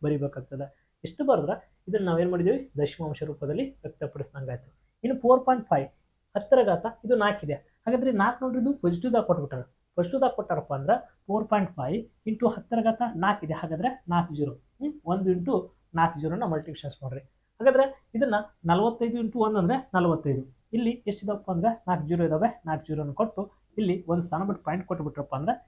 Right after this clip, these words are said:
ಇದೇನ್ ಜೀರೋ ನಮ್ ಕನ್ಸಿಡರ್ ಆಗಲ್ಲ. ಹಾಗಾಗಿ ಇದೇನಾಗ್ತದಪ್ಪ ಅಂದ್ರೆ ನಲವತ್ತ ಐದು ಸಾವಿರ ಆಗ್ತದೆ. ಇನ್ನ ನೆಕ್ಸ್ಟ್ ಮೂರನೇದ್ರಾಗ ಏನ್ ಕೇಳಿದಾರೆ ನೋಡ್ರಿ, ಇಲ್ಲಿ ಮೈನಸ್ ಏಟ್ ಇದೆ.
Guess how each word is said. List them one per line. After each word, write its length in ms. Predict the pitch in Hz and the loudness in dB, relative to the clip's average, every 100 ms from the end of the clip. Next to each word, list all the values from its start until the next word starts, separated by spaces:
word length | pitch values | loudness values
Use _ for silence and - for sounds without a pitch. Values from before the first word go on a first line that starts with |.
| _ - | _ 0
ಇದೇನ್ 200 | 226 185 | 2 2
ಜೀರೋ 140 | 170 247 - | 0 -2 -4
ನಮ್ 120 | 156 143 | -12 -10
ಕನ್ಸಿಡರ್ 360 | 135 139 143 147 247 | -10 -8 0 4 4
ಆಗಲ್ಲ. 200 | 170 175 - _ _ | 4 2 0 _ _
ಹಾಗಾಗಿ 280 | 151 185 277 180 | 0 0 -4 -2
ಇದೇನಾಗ್ತದಪ್ಪ 540 | 175 175 170 160 160 151 | 0 0 -2 -6 -6 -6
ಅಂದ್ರೆ 140 | 226 - _ 147 | -4 -6 _ -4
ನಲವತ್ತ 360 | 147 165 - 269 - 175 | 0 -2 -2 -6 -2 -2
ಐದು 120 | 175 - | 0 -2
ಸಾವಿರ 220 | 139 151 247 - 131 | -2 0 -2 -4 -8
ಆಗ್ತದೆ. 340 | - 135 135 - _ _ _ _ _ _ _ _ _ _ _ _ _ | -8 -10 -10 -12 _ _ _ _ _ _ _ _ _ _ _ _ _
ಇನ್ನ 120 | 269 254 180 | 2 2 4
ನೆಕ್ಸ್ಟ್ 260 | 220 - 214 214 - | 0 2 0 0 0
ಮೂರನೇದ್ರಾಗ 480 | 202 220 240 220 208 190 196 | 2 4 4 4 2 0 0
ಏನ್ 100 | 196 175 | -2 0
ಕೇಳಿದಾರೆ 280 | 175 165 160 | 0 0 -2
ನೋಡ್ರಿ, 180 | 185 269 - _ _ | -2 -4 -6 _ _
ಇಲ್ಲಿ 100 | 247 226 | 2 2
ಮೈನಸ್ 280 | 185 208 196 165 | 4 2 2 0
ಏಟ್ 100 | |
ಇದೆ. 100 | 143 | -2